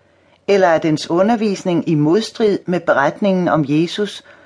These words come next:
som overleveret fra hans første tilhængere? Hen mod slutningen af det andet århundrede var der udbredt enighed om de syvogtyve bøger, som vi kalder de kanoniske skrifter,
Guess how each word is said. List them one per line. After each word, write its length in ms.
som 180
overleveret 920
fra 180
hans 300
første 400
tilhængere? 760
Hen 280
mod 140
slutningen 760
af 140
det 100
andet 400
århundrede 720
var 100
der 180
udbredt 540
enighed 680
om 140
de 100
syvogtyve 800
bøger, 420
som 240
vi 80
kalder 320
de 180
kanoniske 800
skrifter, 540